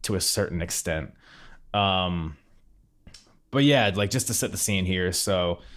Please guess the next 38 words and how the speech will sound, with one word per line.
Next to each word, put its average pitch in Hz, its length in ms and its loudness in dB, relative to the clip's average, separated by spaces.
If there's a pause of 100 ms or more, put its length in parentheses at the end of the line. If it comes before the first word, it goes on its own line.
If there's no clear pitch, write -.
(240)
Hogan, 135 600 4 (220)
um, 90 840 2 (300)
we're 143 120 4
about, 135 360 4
we're 156 80 4
a 135 60 2
few 170 220 4
months 131 220 4
into 101 140 4
Hogan 95 360 2
at - 80 -6
this 92 140 -4
point 87 340 -2
in 95 120 -2
W 90 220 0
C 87 160 -4
W, 82 320 -2
but 90 120 -4 (180)
pre 127 360 4
N 104 120 2
W 90 360 2
O. 82 180 2
So 90 220 0
it's 87 120 0
this - 160 -2
weird 113 280 2
period 98 420 0
where 87 420 0 (640)
he's 92 160 -2
still 143 320 6
doing 135 340 4
the 110 80 4
red 113 220 4
and 107 120 4
yellow 107 280 6
stuff. 104 760 2
It's 101 260 -2
not, 135 380 2